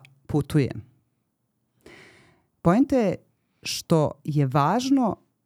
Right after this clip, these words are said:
da mi sebi postavimo pitanje šta mi hoćemo,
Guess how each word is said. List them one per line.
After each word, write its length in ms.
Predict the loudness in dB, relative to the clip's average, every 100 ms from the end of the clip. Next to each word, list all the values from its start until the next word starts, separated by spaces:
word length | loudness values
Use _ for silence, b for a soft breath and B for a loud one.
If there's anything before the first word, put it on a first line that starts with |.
| _ _ _ -14
da 200 | -2 2
mi 180 | 4 2
sebi 520 | 0 -2 0 0 0
postavimo 680 | 0 -2 -2 -2 0 2 0
pitanje 500 | 0 0 0 0 0
šta 420 | -2 -6 -2 0
mi 360 | 2 2 2 0
hoćemo, 760 | -2 -4 -4 -4 -8 -8 -10